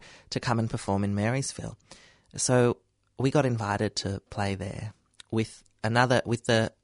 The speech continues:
we did a Billie Holiday show at Melbourne Recital Centre that I wrote and put together, where we celebrated a hundred years of Billie Holiday. And one of the people from the committee was in the audience, as well as Miss Chief's family coming from Buxton,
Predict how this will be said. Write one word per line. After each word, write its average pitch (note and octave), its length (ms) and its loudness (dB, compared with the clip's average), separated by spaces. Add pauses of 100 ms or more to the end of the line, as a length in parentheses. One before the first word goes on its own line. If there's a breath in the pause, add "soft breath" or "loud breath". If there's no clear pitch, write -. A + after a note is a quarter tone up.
(140)
we C#3 240 -2
did D3 160 0
a - 40 0
Billie A#2+ 260 2
Holiday G2+ 400 0
show E2+ 440 -4
at - 160 -6
Melbourne G2+ 300 -2
Recital F#2 400 -6
Centre - 440 -8 (100)
that G2 120 -4
I F#2 140 -6
wrote F#2 400 -8
and - 100 -12
put - 160 -14
together, - 460 -10 (400 loud breath)
where A2 160 2
we G2+ 220 -2
celebrated G2+ 480 0
a G2 60 0
hundred G#2 300 -4
years F#2+ 220 -4
of - 80 -10
Billie E2+ 200 -2
Holiday. - 580 -8 (800 loud breath)
And B2+ 160 2
one B2+ 140 6
of A#2+ 100 -2
the A#2+ 80 -4
people - 240 -2
from A2 160 -4
the G2+ 80 -4
committee G#2 420 -4
was G2 160 -8
in F#2+ 120 -4
the F#2+ 100 -10
audience, - 720 -8 (440 soft breath)
as A#2 160 -2
well A2+ 160 4
as G#2+ 140 -2
Miss G#2+ 160 -2
Chief's - 320 -2
family G2+ 380 -2
coming G2+ 320 -2
from F#2 180 -6
Buxton, - 580 -6